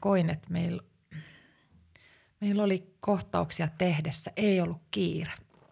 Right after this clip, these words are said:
Et oli aikaa jollain tavalla pysähtyä ja tutkia, että mitä, mitä täs,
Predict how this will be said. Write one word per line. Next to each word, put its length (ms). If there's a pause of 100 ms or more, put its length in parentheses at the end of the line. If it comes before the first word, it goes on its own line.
(580)
Et 200
oli 240
aikaa 640 (200)
jollain 400
tavalla 340
pysähtyä 560
ja 200 (420)
tutkia, 520
että 220
mitä, 240 (760)
mitä 280
täs, 460